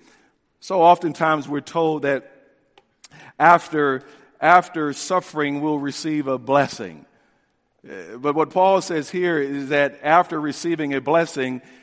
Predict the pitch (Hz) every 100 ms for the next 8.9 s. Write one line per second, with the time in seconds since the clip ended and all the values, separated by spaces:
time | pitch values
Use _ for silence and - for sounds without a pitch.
0 | _ _ 165 156 151 147 143 143 143 156
1 | 147 147 139 135 - 143 131 - 151 139
2 | 120 101 78 _ _ _ _ _ 139 147
3 | 156 131 - - 139 185 180 160 143 -
4 | - 151 143 202 214 175 151 - - -
5 | 190 185 - 170 156 151 127 - 151 127
6 | 170 190 175 180 185 - 165 147 139 175
7 | 180 160 135 165 185 175 151 139 - 202
8 | 175 151 160 190 202 185 160 151 127